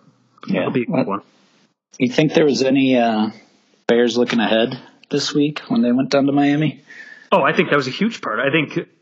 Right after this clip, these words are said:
Speaker 2: and I, I will touch on this in the pod, uh, but, but, like, they hundred percent were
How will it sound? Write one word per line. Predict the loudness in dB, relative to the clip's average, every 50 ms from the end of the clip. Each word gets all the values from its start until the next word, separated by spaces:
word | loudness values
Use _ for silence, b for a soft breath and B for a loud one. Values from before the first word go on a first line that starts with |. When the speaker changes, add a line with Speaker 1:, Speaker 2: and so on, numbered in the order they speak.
| _ -4
Speaker 2:
and | 0 0
I, | 0 0 0
I | -2 -2 -2 -2
will | -2 -4
touch | -2 -2 -4 -2 -2 0
on | -2
this | -2 -2 -4
in | -6
the | -8 -8
pod, | -6 -4 -2 -2 -2 -4 -4 -6
uh, | -6 -6 -4 -4
but, | -4 -4 -4 -6 B B B B B B _
but, | -4 -2
like, | -2 -4 -4 -2
they | -2 0 2 2 2 0 0 0 -2 -4 -6 -10 _ _ _ _ _ _ _ _ _ -8
hundred | -6 -2 0 0 0 0 -2
percent | -4 -4 -2 0 0 -2 -2 -4 -6
were | -6 -4 -4 -2 -2 -2 -2 -2 -4 -4 -6